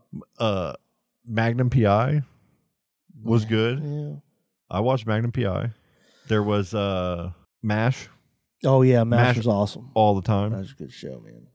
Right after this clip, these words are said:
Speaker 1: Um, what's the skipper in the Gilligan?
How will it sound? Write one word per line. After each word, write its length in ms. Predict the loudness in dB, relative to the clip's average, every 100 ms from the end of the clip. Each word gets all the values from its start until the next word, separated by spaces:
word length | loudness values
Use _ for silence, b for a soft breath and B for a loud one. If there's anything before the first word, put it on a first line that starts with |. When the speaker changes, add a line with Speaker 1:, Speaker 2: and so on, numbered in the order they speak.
| -2
Speaker 1:
Um, 720 | 0 0 0 -4 -6 -8 -14 _ _ _ -4
what's 240 | -4 -2
the 80 | -10
skipper 380 | -4 -4 0 0
in 80 | 0
the 80 | 0
Gilligan? 460 | -2 0 -2 -4